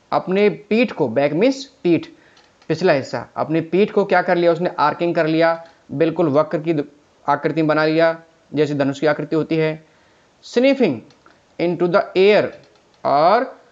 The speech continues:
जैसे हवा में कुछ सूंघते हुए अपना सिर क्या कर लिया, ऊपर उठा लिया। He seemed at first to resent my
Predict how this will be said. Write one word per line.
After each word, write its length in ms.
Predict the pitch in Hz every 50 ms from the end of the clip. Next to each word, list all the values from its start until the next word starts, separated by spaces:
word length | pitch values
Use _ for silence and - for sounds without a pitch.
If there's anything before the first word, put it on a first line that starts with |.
| _ _ _ _ _ _ _ _ _ _ _ _
जैसे 600 | - 139 151 147 - 185 196 214 233 254 247 - _ _ _ _ _ _ _ _ -
हवा 260 | 131 135 156 170 190
में 120 | 208 220
कुछ 240 | 214 220 214 214 214
सूंघते 340 | - - 214 220 220 220 202
हुए 120 | 180 185
अपना 220 | 190 180 175 180 175
सिर 180 | 175 190 170
क्या 140 | - 185 175
कर 140 | 160 175 165
लिया, 400 | 170 170 180 180 - - - - - _ _ _
ऊपर 160 | 175 147 160 147
उठा 180 | 123 123 120
लिया। 200 | 107 - - - - _ _ _ _ _ _ _ _ _ _ _ _ _ _ _ _ _ _ _ _ _ _ _ _ _ _ _ _ _ _ _ _ _ -
He 140 | 175 196 202 196 - - -
seemed 280 | 190 196 214 214 214
at 360 | 214 214 - - 160 170 165 139 160 - - -
first 280 | 165 185 196 202 196 202
to 400 | 196 185 - 185 196 202 196 180
resent 760 | 151 156 156 139 143 160 165 175 185 190 196 190 196 202 190 165
my 220 | 147 143 160 170